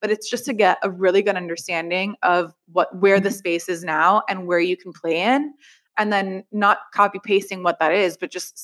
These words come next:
Speaker 1: seeing what's out there and then seeing what resonates and feels, like, really good in your gut for your brand and where your customer is, I think has been really great.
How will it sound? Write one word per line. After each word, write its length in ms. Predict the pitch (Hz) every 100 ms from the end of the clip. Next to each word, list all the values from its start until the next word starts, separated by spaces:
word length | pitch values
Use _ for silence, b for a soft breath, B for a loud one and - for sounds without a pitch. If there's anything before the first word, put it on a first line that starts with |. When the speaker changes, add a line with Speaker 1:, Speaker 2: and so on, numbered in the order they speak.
| -
Speaker 1:
seeing 360 | 220 226 240
what's 240 | 220 196 170
out 240 | 170 196
there 180 | 208 214 196
and 100 | 185
then 140 | 180
seeing 400 | - 196 190 185 185
what 280 | 185 170
resonates 460 | 180 175 185 202 196
and 160 | 180 180
feels, 300 | _ 180 170
like, 120 | 170 -
really 360 | 170 196 202
good 160 | 190 180
in 100 | 180
your 140 | 165
gut 240 | 160 165 -
for 80 | -
your 380 | 170 165 175 170
brand 440 | 160 160 175 214 208
and 140 | 175
where 140 | 170 165
your 140 | 165
customer 440 | 165 170 196 208 233 269
is, 140 | 269 -
I 40 |
think 220 | 185 185 170
has 140 | 170
been 100 | 170
really 200 | 165 170
great. 260 | 165 180